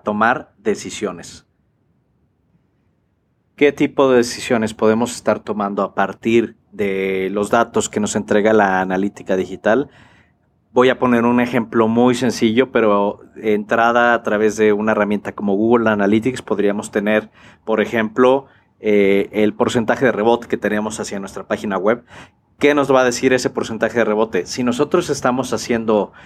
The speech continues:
eh, un esfuerzo muy grande por traer tráfico al sitio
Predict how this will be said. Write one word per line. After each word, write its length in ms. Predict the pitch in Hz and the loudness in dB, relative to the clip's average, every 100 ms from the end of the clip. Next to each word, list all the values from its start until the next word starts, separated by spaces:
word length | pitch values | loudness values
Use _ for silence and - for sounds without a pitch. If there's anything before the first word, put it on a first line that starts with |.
| - _ | -20 _
eh, 220 | 101 101 - | -4 -4 -2
un 180 | 135 135 | 0 0
esfuerzo 380 | 131 135 - 127 | 2 0 0 0
muy 180 | 127 | 2
grande 260 | 113 113 107 | 4 2 -2
por 220 | - 104 | -4 -4
traer 320 | 110 113 117 | 0 2 0
tráfico 540 | 117 120 120 127 120 117 | -2 -2 0 -2 0 0
al 100 | 107 | 0
sitio 460 | 135 - 104 92 | -2 -4 -8 -10